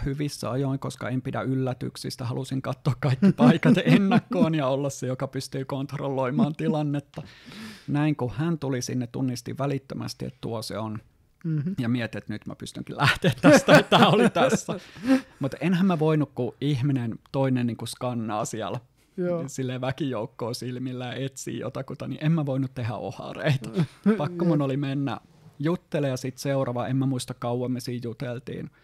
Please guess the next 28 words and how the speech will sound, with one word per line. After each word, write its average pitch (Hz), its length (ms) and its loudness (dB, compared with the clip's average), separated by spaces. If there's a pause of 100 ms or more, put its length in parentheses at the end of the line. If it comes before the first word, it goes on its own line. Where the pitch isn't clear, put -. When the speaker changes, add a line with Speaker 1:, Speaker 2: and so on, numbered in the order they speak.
(200)
Speaker 1:
Mentiin 123 360 -4
kahvilaan 117 580 -4
siitä. 104 280 -6 (640)
Speaker 2:
Mm. 151 260 -4
Speaker 1:
Niin 107 260 -6
sanotaan, 113 400 -4
että 123 120 -6
maksimissaan 117 640 -6
puoli - 260 -8
tuntia, 123 340 -10
niin 120 140 -6
sen 123 220 -8
puoli 120 220 -8
tuntia 156 260 -2
mä 147 120 0
yritin 131 240 -6
vaan 127 160 -4
miettiä 123 440 -6
kohteliasta 123 680 -8
tapaa - 400 -4
sanoa, 214 420 6
että 196 140 4
me 190 80 8
ei 170 100 6
tulla 170 260 4
enää 180 240 6
ikinä 165 400 0
näkemään, 165 800 6